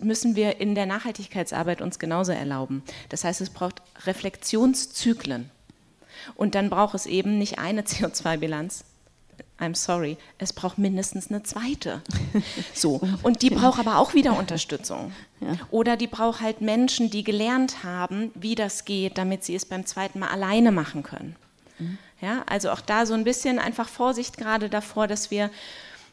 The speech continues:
Speaker 1: ich habe vorhin gesagt, Nachhaltigkeit ist Arbeit und kein Ehrenamt. Ähm, vorsichtig, dass wir nicht die Leute in die Überlastung schicken. Weil wer macht gerade C O zwei Bilanzen? Das sind halt die Menschen, die einmal zu laut die Hand gehoben haben im Jurfix.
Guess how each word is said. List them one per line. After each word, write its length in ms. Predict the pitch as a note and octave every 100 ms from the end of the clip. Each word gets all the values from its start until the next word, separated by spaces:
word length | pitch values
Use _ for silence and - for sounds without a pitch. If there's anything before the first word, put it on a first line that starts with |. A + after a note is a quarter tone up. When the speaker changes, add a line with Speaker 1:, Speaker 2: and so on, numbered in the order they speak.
| _ _ _ _ -
Speaker 1:
ich 80 |
habe 120 | G#3+ -
vorhin 260 | A#3 A#3
gesagt, 420 | A3 G#3+ G#3+ - - _ _ -
Nachhaltigkeit 680 | G#3+ G#3+ A3 A3 - A3 -
ist 220 | - -
Arbeit 340 | F#3+ A3 G#3+
und 200 | - G#3
kein 200 | - G3
Ehrenamt. 800 | - G3 A3 - A#3 C4 D4+ - - _ _ _ _ _ _ _ - -
Ähm, 460 | G#3+ G3+ F#3+ F#3 - _ _ _
vorsichtig, 640 | - A3+ C#4 C#4 - A3+
dass 220 | A3 A3+
wir 80 | A3
nicht 200 | A3 A3+
die 80 | A3
Leute 300 | G3 G#3+ -
in 140 | - G3+
die 140 | -
Überlastung 560 | G3+ G#3 G#3+ - E3 D3+
schicken. 360 | D#3 - C#3+ - - _ _ _ _ E3+ E3+
Weil 220 | G3+ F#3+
wer 160 | A#3
macht 320 | B3+ C#4 - -
gerade 320 | A#3+ A#3 A#3+
C 200 | - A3+
O 40 |
zwei 300 | A#3 - G#3
Bilanzen? 540 | G#3 G#3+ G#3 A3+ A#3 B3+ - - -
Das 160 | F#3+ -
sind 200 | A#3 A3+
halt 160 | G#3+
die 100 | G#3
Menschen, 440 | G#3 A3 B3+ C#4 B3
die 160 | G#3
einmal 300 | - A3 A3+
zu 140 | A3+ G#3
laut 300 | G3 A3 A3+
die 140 | A3+
Hand 260 | A3 C#4+ -
gehoben 460 | G#3 G3 F#3 F3+
haben 260 | E3+ E3+ E3+
im 160 | E3
Jurfix. 640 | D3+ C#3+ - F3+ - -